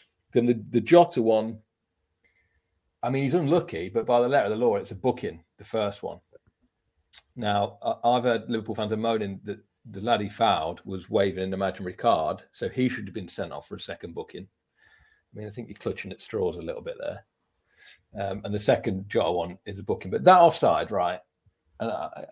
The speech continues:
I agree with you, Jake, that, look, I, I think the season we missed out on Champions League, I'm pretty sure we had something like five handballs in their box that weren't given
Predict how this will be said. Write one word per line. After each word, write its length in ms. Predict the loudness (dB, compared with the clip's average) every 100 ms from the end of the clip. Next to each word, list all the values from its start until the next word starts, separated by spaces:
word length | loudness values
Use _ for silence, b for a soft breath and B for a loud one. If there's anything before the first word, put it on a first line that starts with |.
| -4
I 100 | 0
agree 240 | 6 6
with 100 | 6
you, 60 | 2
Jake, 300 | -2 -2 -2
that, 240 | -8 -8 -8
look, 280 | -4 -4 -6 _ _ _ -20 -12
I, 220 | -8 -6
I 40 |
think 180 | -4 -4
the 60 | -4
season 420 | -2 0 0 2
we 180 | 2 2
missed 240 | 0 -2
out 120 | -4
on 60 | -2
Champions 340 | -2 -4 -4
League, 200 | -6 -6 -10 b b 0
I'm 160 | 0 0
pretty 420 | 0 0 2 -2
sure 400 | 0 2 4 2
we 160 | -2 -2
had 300 | -2 -4 -6 -16
something 260 | -10 -6 -4
like 200 | -4 -2
five 600 | 0 4 4 4 0 -12 _ _ -14
handballs 640 | -2 0 2 4 4 2 -6
in 100 | -6
their 180 | -6
box 440 | -2 -2 -2 -10 -12
that 100 | -6
weren't 280 | -6 -6 -8
given 340 | -8 -8 -14